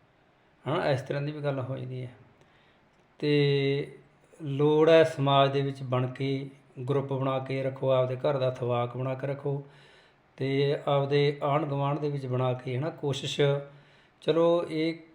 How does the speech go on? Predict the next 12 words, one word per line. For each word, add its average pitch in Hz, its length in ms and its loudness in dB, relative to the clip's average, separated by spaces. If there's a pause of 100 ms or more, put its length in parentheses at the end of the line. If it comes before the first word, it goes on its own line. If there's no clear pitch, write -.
ਕੁਛ 156 260 -4
ਮਤਭੇਦ 156 520 -2
ਤਾਂ 156 120 0
ਹੁੰਦੇ 131 240 -2
ਰਹਿੰਦੇ 147 300 0
ਹੈਗੇ 151 360 0 (1700)
ਤੇ 151 160 2
ਲੋੜ 156 380 6
ਹੈ - 400 0 (1160)
ਇਕਜੁੱਟ 139 460 -2
ਹੋਣ 104 300 -12
ਦੀ। 107 100 -20